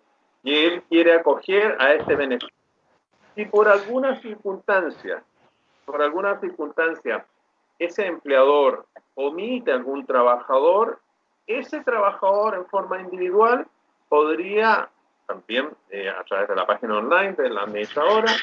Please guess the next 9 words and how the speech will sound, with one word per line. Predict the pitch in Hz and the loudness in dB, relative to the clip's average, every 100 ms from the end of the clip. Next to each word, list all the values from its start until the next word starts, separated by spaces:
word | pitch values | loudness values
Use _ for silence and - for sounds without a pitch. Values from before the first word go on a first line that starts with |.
| - - - _ - | -6 -10 -10 _ -8
eh, | 127 123 | -4 -2
presentar | 131 127 135 127 165 170 | -2 -2 -2 0 2 2
su | 165 | 0
solici-, | - 147 147 139 _ | -2 -8 -8 -14 _
solicitud | - 131 127 135 180 | -8 -8 -8 -6 -2
para | 175 156 156 - - _ | 2 4 2 0 -10 _
que | - | -12
se | - | -6
acoja. | 117 101 - | -2 -2 -4